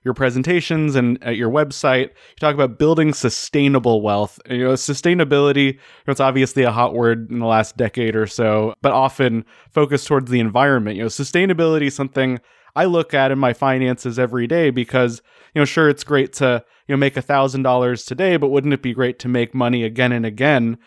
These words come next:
so you don't have to worry or save money again and again? So what are your favorite approaches for someone starting out with their money or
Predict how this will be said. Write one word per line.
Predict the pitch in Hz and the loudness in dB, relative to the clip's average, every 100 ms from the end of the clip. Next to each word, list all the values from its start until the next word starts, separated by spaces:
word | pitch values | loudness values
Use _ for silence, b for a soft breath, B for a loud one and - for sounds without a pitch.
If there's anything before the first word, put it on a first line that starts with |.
| b b | b b
so | - 151 | -10 -4
you | 139 | -2
don't | 139 139 | 0 0
have | 127 135 - | 0 -2 -2
to | 117 | -6
worry | 117 156 135 113 135 b b b - | 0 2 2 0 -4 b b b -2
or | 143 123 | 2 2
save | - 180 180 | 0 2 2
money | 156 139 127 123 | 2 2 2 0
again | 117 117 110 | -4 -4 -4
and | 110 | -4
again? | 104 104 98 | -4 -6 -6
So | 127 | -2
what | 175 | 0
are | 240 | 2
your | 160 156 | 2 2
favorite | - 143 147 147 139 - - b b b b | 2 2 2 2 2 0 -8 b b b b
approaches | 135 - - 143 139 135 120 117 113 - _ | -4 -2 0 0 0 0 0 -2 -10 -20 _
for | - 135 | -4 -4
someone | - 151 151 139 | -2 -2 0 0
starting | - - 151 143 135 | -2 -2 0 0 0
out | 135 139 - - | 0 0 -4 -8
with | 131 | -4
their | 139 135 | -2 0
money | 131 135 131 | 2 2 2
or | 123 113 | 2 0